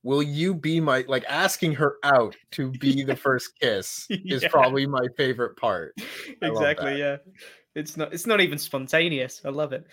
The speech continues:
Speaker 2: Um, but, uh, what was the other bit as well? Um, yeah, also kinda creepy.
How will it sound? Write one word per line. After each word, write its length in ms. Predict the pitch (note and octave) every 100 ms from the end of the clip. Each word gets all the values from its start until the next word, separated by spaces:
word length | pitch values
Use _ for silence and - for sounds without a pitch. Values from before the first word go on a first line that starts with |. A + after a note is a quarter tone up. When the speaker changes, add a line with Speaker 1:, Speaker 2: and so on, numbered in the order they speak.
| _ _ -
Speaker 2:
Um, 460 | C3+ C3 C3 A#2+ _ _ _
but, 240 | D3 C#3
uh, 400 | C#3+ B2+ A#2+ A2+ - _
what 120 | E3
was 120 | D3+
the 60 | C#3+
other 100 | C#3+
bit 160 | B2+ F#2+
as 120 | B2+
well? 320 | C3 A#2+ A2+ _ _
Um, 400 | C3 B2+ A#2+ A2+ - _ _ _ _ _ _ _ - - -
yeah, 240 | G#3+ D#3+ - -
also 360 | B3+ - E4+
kinda 300 | - C#4+ D4+
creepy. 560 | - C4 C4 C#3+ A#2+